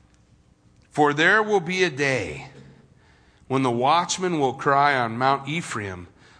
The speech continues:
'Arise and let us go to Zion, to the Lord our God.'" Now, I don't want you to miss this. Mount Ephraim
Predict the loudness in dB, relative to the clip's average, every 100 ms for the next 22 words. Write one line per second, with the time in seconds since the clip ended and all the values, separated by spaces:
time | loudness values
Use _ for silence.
0 | -8 -4 2 2 4 2 -2 -8 -2 0
1 | 0 -2 -6 -6 -6 -4 0 0 0 -4
2 | -10 -14 -20 -20 _ -8 -6 -6 -6 -2
3 | 0 0 0 -4 -6 -8 -10 -16 -20 _
4 | _ _ _ -20 _ _ -20 -20 _ _
5 | -4 -2 -2 -6 -20 -20 -8 -4 -2 -2
6 | -4 -4 -4 -6 -8 -10 -14 -18 _ _
7 | -8 -2 -2 -2 -6 -6 -6 -8 -8